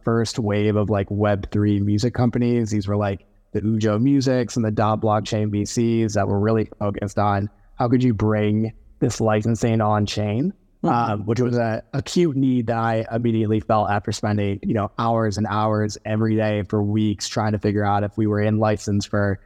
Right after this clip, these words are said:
Speaker 1: tens of millions of songs at the time. Um, so that initially piqued my interest. I ended up writing a white paper at Amazon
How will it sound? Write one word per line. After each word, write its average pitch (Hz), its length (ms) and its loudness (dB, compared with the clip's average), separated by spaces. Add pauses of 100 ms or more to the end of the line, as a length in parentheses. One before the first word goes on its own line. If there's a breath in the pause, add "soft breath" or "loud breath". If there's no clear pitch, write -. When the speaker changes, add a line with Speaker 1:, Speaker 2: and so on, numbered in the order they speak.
(320 soft breath)
Speaker 1:
tens 123 220 2
of 104 160 0
millions 107 420 2
of 98 120 -4
songs 107 340 0
at 104 80 -10
the - 80 -16
time. - 320 -6 (460)
Um, 117 420 -2 (140)
so 156 140 -4
that 147 360 0 (260)
initially 143 600 0
piqued 127 280 -2
my 117 200 -2
interest. 113 440 -4
I 110 100 -2
ended 117 180 0
up 113 180 0
writing 110 440 0
a 104 60 2
white 107 280 0
paper 110 280 0
at 107 120 0
Amazon 107 680 0